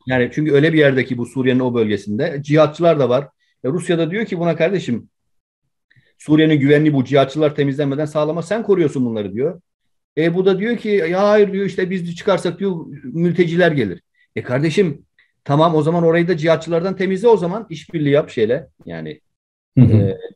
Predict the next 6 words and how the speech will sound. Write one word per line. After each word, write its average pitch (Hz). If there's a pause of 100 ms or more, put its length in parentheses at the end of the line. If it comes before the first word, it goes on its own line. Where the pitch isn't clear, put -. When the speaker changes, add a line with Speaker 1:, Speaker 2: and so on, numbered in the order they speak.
(640)
Speaker 1:
Beşar 107
Esad'la 104
Rusya'yla. 107
Şimdi 180
baktığınız 214
zaman 214